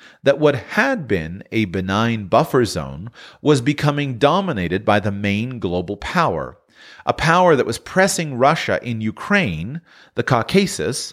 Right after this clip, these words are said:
and the Baltics. In addition, as the price of energy rose and Russia adopted its new economic strategy,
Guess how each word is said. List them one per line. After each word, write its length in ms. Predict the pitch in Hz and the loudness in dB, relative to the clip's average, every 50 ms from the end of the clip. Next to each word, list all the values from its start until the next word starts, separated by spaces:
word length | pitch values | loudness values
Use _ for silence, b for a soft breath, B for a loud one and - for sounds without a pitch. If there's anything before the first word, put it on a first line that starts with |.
| _ - | _ -4
and 200 | 101 98 101 101 | -2 -2 0 0
the 60 | 101 101 | -2 0
Baltics. 640 | - 147 165 160 160 - 101 - - - - - - _ _ _ B B B B B B B B | 2 4 4 4 2 -2 -6 -6 -8 -14 -16 -16 -18 _ _ _ B B B B B B B B
In 120 | 151 160 | -2 0
addition, 420 | 165 147 226 247 233 - 185 160 | 2 2 2 2 2 0 -2 -4
as 80 | 139 120 | -6 -6
the 80 | - - | -6 -2
price 280 | - - 156 160 - | 0 2 2 2 0
of 80 | 143 127 | 2 2
energy 300 | 156 185 214 202 196 156 | 2 2 2 0 0 -2
rose 380 | 113 104 85 82 95 123 127 | 0 0 2 2 2 0 0
and 120 | 127 104 104 | -2 -2 0
Russia 300 | 117 131 143 - - - | 0 0 2 2 0 -2
adopted 460 | - 104 117 107 117 - - 120 104 | 0 2 2 2 2 2 0 -4 -6
its 160 | 107 92 - - | -4 -6 -8 -6
new 200 | 120 123 123 - | -6 -6 -6 -6
economic 580 | - 120 - - 110 110 123 160 190 196 170 | -8 -8 -4 -4 -2 0 0 0 0 -2 -4
strategy, 640 | - - - 92 82 76 71 73 - - 110 151 | -6 -4 -2 -2 -2 -2 -4 -6 -6 -6 -8 -8